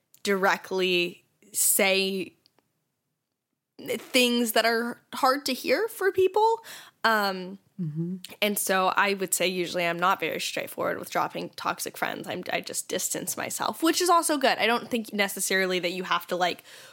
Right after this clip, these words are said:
Speaker 1: put them in their place and be like, "You are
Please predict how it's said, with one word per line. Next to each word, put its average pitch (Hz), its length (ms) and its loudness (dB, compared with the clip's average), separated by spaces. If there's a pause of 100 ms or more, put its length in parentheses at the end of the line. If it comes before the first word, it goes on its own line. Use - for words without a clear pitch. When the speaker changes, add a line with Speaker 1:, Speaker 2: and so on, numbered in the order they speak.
(120)
Speaker 1:
put 214 240 -4
them 180 180 2
in 175 140 -2
their 170 180 2
place 170 460 0
and 170 120 -8
be 165 80 -6
like, 160 280 -4
"You 202 580 2 (560)
are 175 240 2